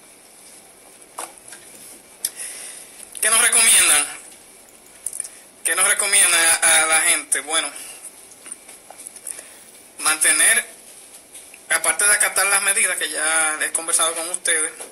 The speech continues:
mantener el sistema inmunológico alto.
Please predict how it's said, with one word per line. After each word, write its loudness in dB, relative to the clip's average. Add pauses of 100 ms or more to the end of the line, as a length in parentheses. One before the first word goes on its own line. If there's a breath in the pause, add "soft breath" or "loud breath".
(1080)
mantener 0
el 4
sistema 2
inmunológico 0
alto. 0